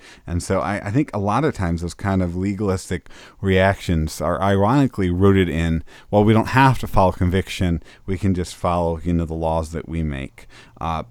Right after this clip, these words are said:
but, you know, in terms of how it applies in our lives, uh, practically speaking, I, I think sometimes for m-,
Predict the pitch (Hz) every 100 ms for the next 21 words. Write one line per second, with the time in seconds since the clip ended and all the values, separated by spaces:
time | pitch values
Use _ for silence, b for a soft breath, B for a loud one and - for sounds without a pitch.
0 | - 113 107 113 104 104 101 117 - 151
1 | 113 101 - - 120 135 113 - 95 92
2 | 92 95 - - 82 90 87 82 110 95
3 | 87 87 - B B B - 85 82 -
4 | - - 120 120 - 101 85 78 - -
5 | 80 - 90 95 82 95 98 156 151 -
6 | 165 131 113 101 98 - - b b b
7 | - 113 110 104